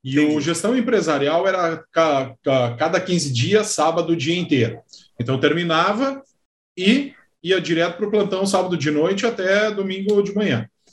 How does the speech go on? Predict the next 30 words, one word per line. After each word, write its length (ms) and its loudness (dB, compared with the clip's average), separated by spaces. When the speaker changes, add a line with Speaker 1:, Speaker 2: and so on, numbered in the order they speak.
Speaker 1:
E 760 0
várias 320 0
coisas, 380 0
aquilo 180 -2
que 60 -2
eu 60 0
te 100 -8
falei, 220 0
de 100 -8
querer 200 2
ser 100 -4
uma 100 -4
pessoa 380 0
melhor, 440 0
buscar 300 0
outras 320 0
coisas, 460 0
eu 80 2
sabia 420 0
que 80 -8
depois 300 0
eu 80 0
voltaria 400 0
pra 140 -4
casa 260 0
ajudar 280 0
na 80 0
gestão 300 0
da 100 0
família. 560 0